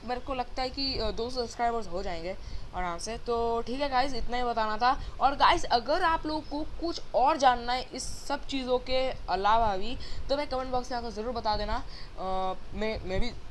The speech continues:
मैं भी बता दूंगा आप लोगों को, reply कर दूंगा। और guys, ये video जितना हो सके share कर लो, ताकि guys, अ, मतलब, सबको गिव अवे का chance मिलता रहे।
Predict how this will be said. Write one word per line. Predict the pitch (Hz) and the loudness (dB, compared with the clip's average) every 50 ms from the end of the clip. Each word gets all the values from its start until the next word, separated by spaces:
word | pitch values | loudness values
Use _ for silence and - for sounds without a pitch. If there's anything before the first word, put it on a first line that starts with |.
| - - | -10 -8
मैं | 156 170 180 | -8 -6 -6
भी | 208 208 | -4 -2
बता | 190 190 - 214 220 | -2 2 2 2 2
दूंगा | 214 208 202 185 | 2 2 0 0
आप | 175 170 | 0 0
लोगों | 185 180 180 | -4 -6 -4
को, | - 208 208 | -4 -4 -2
reply | 190 180 - - 220 220 226 | -4 -4 -2 0 0 0 0
कर | 226 - 262 262 247 | 0 -2 -2 -2 -2
दूंगा। | 240 220 214 233 | -4 -2 0 0
और | - - 202 254 277 262 | 2 6 6 4 4 6
guys, | 247 233 233 262 226 233 | 4 4 4 4 2 2
ये | 262 269 | 0 0
video | 254 190 175 214 220 254 269 240 | 0 0 -4 -4 -2 -2 -2 -2
जितना | - - 214 - - 269 277 | -2 -6 -6 -6 -2 0 0
हो | 277 285 | 0 2
सके | 269 262 - 269 269 | -2 -2 -2 0 0
share | - - 247 247 254 254 | 0 2 4 2 2 2
कर | - 233 | 0 -2
लो, | 220 214 233 269 311 - - - - - - - - - - - - | 0 2 0 0 0 -2 -6 -10 -10 -8 -8 -8 -8 -8 -8 4 6
ताकि | 214 208 208 - 240 247 254 | 6 6 6 4 -4 -6 -4
guys, | 220 - 277 226 233 233 220 | 0 2 4 4 4 2 4
अ, | - - 202 196 190 196 | 4 4 4 4 2 0
मतलब, | 196 208 202 220 214 | -2 -2 -4 -4 -6
सबको | - - 233 - - - 247 | -2 -4 -4 -4 -2 -6 -4
गिव | - 226 220 220 | -4 0 0 2
अवे | 220 226 220 | 2 2 0
का | 240 240 | -2 -2
chance | 226 233 208 220 226 - - 208 | 0 0 0 0 -2 -4 -6 -6
मिलता | 185 180 185 - 214 196 | -6 -6 0 2 4 4
रहे। | 180 190 | 4 4